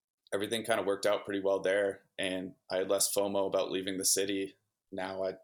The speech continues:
could never go back. But, um, so I made that second year, I built a house and ran the business. And then twenty twenty-one was my first year of sale, selling that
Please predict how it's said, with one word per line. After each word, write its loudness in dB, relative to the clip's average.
could -10
never 0
go 0
back. 0
But, -2
um, -2
so 4
I 4
made 0
that 2
second 2
year, 4
I 4
built 2
a 2
house 4
and 0
ran -2
the -6
business. 0
And -4
then -6
twenty -2
twenty-one -2
was 0
my -2
first 0
year 2
of -2
sale, 2
selling 0
that -2